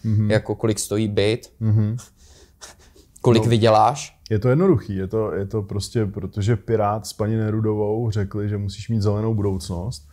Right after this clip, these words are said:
Speaker 1: a tím pádem musíš mít Green Deal a musíš dělat business s emisníma povolenkama, který
Speaker 2: Mhm.
Speaker 1: zdražuje železo, sklo,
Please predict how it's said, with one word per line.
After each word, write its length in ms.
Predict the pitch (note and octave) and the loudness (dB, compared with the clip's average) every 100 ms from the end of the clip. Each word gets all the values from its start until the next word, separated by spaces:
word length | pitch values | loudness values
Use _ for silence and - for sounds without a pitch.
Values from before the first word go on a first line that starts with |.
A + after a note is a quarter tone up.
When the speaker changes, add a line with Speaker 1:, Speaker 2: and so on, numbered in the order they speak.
| - - - - | -20 -20 -20 -10
Speaker 1:
a 80 | F#2 | -6
tím 220 | G#2 G2+ | -4 -2
pádem 380 | G2+ G#2+ A#2 A#2 | 0 0 0 -2
musíš 360 | G2+ A2 - | -2 -6 -4
mít 240 | A#2+ G#2+ - | -4 -4 -2
Green 380 | G2 G2 F#2 | 0 0 0
Deal 220 | F2+ G2+ A#2+ | -2 -4 -4
a 60 | |
musíš 440 | A2+ G2+ G#2 - G2+ | -4 -4 -6 -6 -2
dělat 380 | G#2+ G2 F#2 | -2 -4 -6
business 400 | G2+ G2 G2 G#2+ | -2 0 2 0
s 60 | - | 0
emisníma 380 | G#2 G2 A#2 A2 | -2 0 0 0
povolenkama, 720 | G2 F#2+ G2 G2 G2 G2+ A2+ | 0 0 -2 -4 -4 -2 -4
který 200 | - A#2 | 0 0
Speaker 2:
Mhm. 80 | G2 | 2
Speaker 1:
zdražuje 340 | G2 G2 G#2 | 2 2 0
železo, 440 | F#2 G2 G2+ G2+ F#2+ | 0 0 0 0 -2
sklo, 580 | - F#2+ F#2 F2+ F2+ | -4 -2 2 2 -2